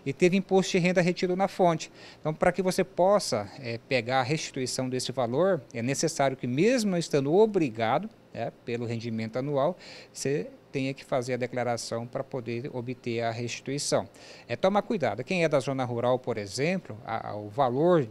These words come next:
da receita equivale a cento e quarenta mil reais. Assim, é vinte por cento do valor da, da, da receita bruta da atividade rural, que é compatível aos vinte e oito mil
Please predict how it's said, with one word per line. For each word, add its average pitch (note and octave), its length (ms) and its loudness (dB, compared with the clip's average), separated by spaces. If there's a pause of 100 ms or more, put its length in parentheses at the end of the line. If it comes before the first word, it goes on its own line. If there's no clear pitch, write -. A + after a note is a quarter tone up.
(160)
da A2+ 80 -8
receita A#2 720 -2
equivale A#2+ 460 -2
a A#2 80 -2
cento A#2 340 -6
e C3 140 -2 (260)
quarenta B2 460 0
mil A#2+ 320 0
reais. B2 600 4
Assim, A2+ 180 -8
é A#2+ 80 -4
vinte A3 260 0
por F#3 160 2
cento F3 360 -2
do E3+ 100 -8
valor D#3 300 0
da, D3+ 200 2 (400)
da, C3 560 -6
da A#2+ 120 -4
receita C3 440 0
bruta B2 320 -6
da B2+ 120 -2
atividade B2 560 -6
rural, D3+ 280 2
que F3 120 -4
é - 20 -12
compatível F3 560 -2
aos E3 140 0
vinte E3+ 240 -8
e F3 40 -4
oito E3+ 280 -2
mil A2+ 240 -2